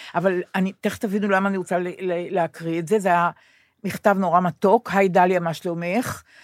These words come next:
טוב, אין באמת תשובה לשאלה הדלוחה הזאת בימים אלה. רציתי לספר לך שאתמול ישבתי בערב עם אבא שלי,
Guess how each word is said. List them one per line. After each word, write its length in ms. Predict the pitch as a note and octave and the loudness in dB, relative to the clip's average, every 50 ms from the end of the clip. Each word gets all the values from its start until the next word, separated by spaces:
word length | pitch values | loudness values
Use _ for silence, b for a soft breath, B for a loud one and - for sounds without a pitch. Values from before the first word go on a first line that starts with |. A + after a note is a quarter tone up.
| B B B B | B B B B
טוב, 240 | - A3+ G#3 F3+ E3+ - - | 4 4 4 4 4 0 0
אין 240 | A3+ A#3 A#3 A3+ F3+ - | 2 2 2 2 2 2
באמת 280 | F#3+ F#3+ F#3 F#3+ G3 - | 2 2 4 2 0 -2
תשובה 520 | - - - - - G3+ F3+ D#3+ F#3+ F#3 | -2 -8 -10 -6 -4 -2 0 2 4 4
לשאלה 440 | F#3+ F#3 - - F#3 E3+ F3 F3 F3+ | 4 2 0 -4 -6 -2 0 2 2
הדלוחה 540 | F#3+ E3+ F#3 F3+ D#3+ - - - F3 E3+ F#3+ | 2 2 2 0 0 -2 -4 0 2 4 4
הזאת 240 | F#3 C#3+ E3 D#3+ C#3+ | 4 2 0 -4 -4
בימים 400 | D#3 D#3+ D#3 D#3 D#3 D#3 D#3+ - | -2 -2 -2 -2 -4 -4 -6 -6
אלה. 300 | D#3+ E3 F3 G#3 A#3+ C4+ B B B B B B E3+ | -4 -2 0 0 0 -2 B B B B B B -2
רציתי 300 | E3+ - - A#3 D#4 D#4+ | -2 -2 -2 -6 -6 -6
לספר 360 | D4 - - - - A3+ A#3+ | -6 -8 -8 -4 -2 0 0
לך 140 | C4 B3 - | 0 0 -2
שאתמול 300 | - F3+ D#3+ - F#3+ A3 | -4 -6 -4 -2 0 0
ישבתי 360 | A3+ G3 G3+ G3 F3+ - A#3 | 0 0 -2 -4 -4 -4 -4
בערב 320 | F3 F3+ C#3+ F3+ F#3+ G#3 G3+ | -4 -2 -2 -2 -2 -2 -2
עם 100 | F#3+ F3 - | -2 -2 -2
אבא 220 | E3+ D#3+ C3 C#3+ | -4 -2 -2 -4
שלי, 420 | C3 - - D3 C3+ C#3 D3+ F3+ | -6 -6 -8 -10 -8 -6 -6 -8